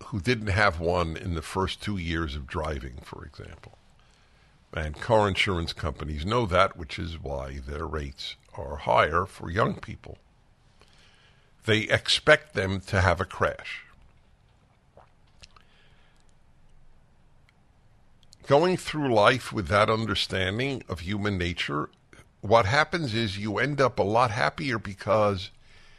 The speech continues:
you are then rendered happy by all good things that happen to you rather than miserable by any of the bad things that happen to you.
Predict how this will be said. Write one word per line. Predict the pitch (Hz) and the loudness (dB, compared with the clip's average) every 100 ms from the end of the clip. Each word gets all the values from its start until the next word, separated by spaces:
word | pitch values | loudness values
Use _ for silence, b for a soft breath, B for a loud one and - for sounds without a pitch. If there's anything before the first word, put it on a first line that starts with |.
| b b b - | b b b -4
you | 131 127 | 0 2
are | 98 120 113 | 4 4 4
then | 87 143 165 165 - _ _ _ _ _ _ _ _ _ _ _ _ _ _ - | 4 4 4 0 -6 _ _ _ _ _ _ _ _ _ _ _ _ _ _ -6
rendered | 107 95 135 180 160 143 104 | -2 4 4 4 4 2 2
happy | - - - 107 73 - _ _ _ _ b b b b b b _ | 0 0 0 -2 -10 -14 _ _ _ _ b b b b b b _
by | 101 101 | 0 2
all | 120 135 147 139 - - - - - - - | 4 6 6 4 0 -12 -20 -20 -20 -14 4
good | 170 160 | 4 4
things | - 120 95 90 - | -2 -4 -2 -4 0
that | 90 | 0
happen | 80 80 - 78 | 0 -4 -6 -8
to | 76 | -10
you | 73 73 76 - | -10 -10 -12 -12
rather | 90 95 110 113 98 | -2 2 2 0 -4
than | 92 87 90 | -2 -2 0
miserable | 101 131 117 90 69 71 73 - b b b b b b | 0 0 -2 -4 -4 -6 -6 -12 b b b b b b
by | - 87 | -6 -4
any | 87 104 95 | -2 -2 -4
of | 82 | -6
the | 90 | -6
bad | 73 98 104 | 0 2 2
things | - - 67 67 | -2 -10 -10 -10
that | - 71 | -10 -6
happen | 73 67 71 65 | -6 -8 -12 -14
to | - | -14
you. | - 107 | -14 -14